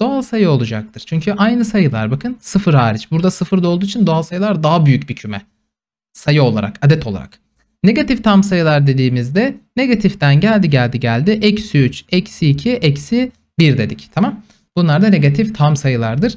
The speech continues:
Bunu da Z olarak gösteriyoruz. Tam sayılar kümesini. Sonuç.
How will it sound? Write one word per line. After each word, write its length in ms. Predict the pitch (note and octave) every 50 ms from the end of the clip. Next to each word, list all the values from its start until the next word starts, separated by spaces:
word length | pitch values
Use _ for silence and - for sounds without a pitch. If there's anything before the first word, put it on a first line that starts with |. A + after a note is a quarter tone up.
| - _ _ _ _
Bunu 200 | G#3+ A3+ A3+ G#3+
da 240 | A#3 A#3+ B3 A#3+ - - _ _ -
Z 300 | C#3+ C#3 C#3+ D3 D3 F3+ A3 A#3 A3+ G#3+ D#3+
olarak 480 | D#3 D3+ C#3 C3 A#2+ A#2 A2+ A2 - -
gösteriyoruz. 760 | A#2+ A2+ - - - A#2+ A2+ A2+ A2+ C3 F3+ B3 B3 - - -
Tam 220 | - F3 F3 F3 D#3+
sayılar 440 | - - B2+ A#2 A2 A2 G#2+ G#2+ -
kümesini. 400 | - A2+ G#2+ G2+ - - - - _ _ _ _ _ _ _ _ _ _ _ -
Sonuç. 300 | G#3+ A3 A3 - -